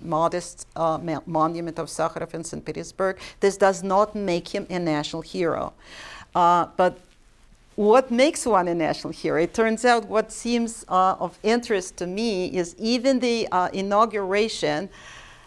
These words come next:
uh, in, uh, uh, Putin's speech at the inauguration doesn't make Alexander the third or the first or Stolypin or whoever a hero recognized by the nation either. As for Shemyakin's, um,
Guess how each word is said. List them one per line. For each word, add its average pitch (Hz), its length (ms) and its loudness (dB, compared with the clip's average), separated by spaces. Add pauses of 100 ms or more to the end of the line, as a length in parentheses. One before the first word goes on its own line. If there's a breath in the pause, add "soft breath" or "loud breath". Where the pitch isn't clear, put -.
(140 loud breath)
uh, 190 260 6
in, 196 400 -2
uh, 185 180 2 (100)
uh, 170 240 4
Putin's 220 480 -2
speech 226 360 -4
at 196 120 2
the 196 80 0
inauguration 165 800 -2
doesn't 208 400 0
make 185 340 -6 (380)
Alexander 180 800 0
the 170 100 -4
third 185 460 2
or 170 80 0
the 165 80 -14
first 185 580 -2
or 180 220 2
Stolypin 175 760 -2
or 175 80 -4
whoever 180 480 2
a 170 160 -2
hero 180 460 0
recognized 170 580 -4
by 160 140 0
the 165 80 -6
nation 165 360 -10
either. 170 440 -12 (560 loud breath)
As 240 260 2
for 269 160 4
Shemyakin's, 262 800 0
um, 240 500 6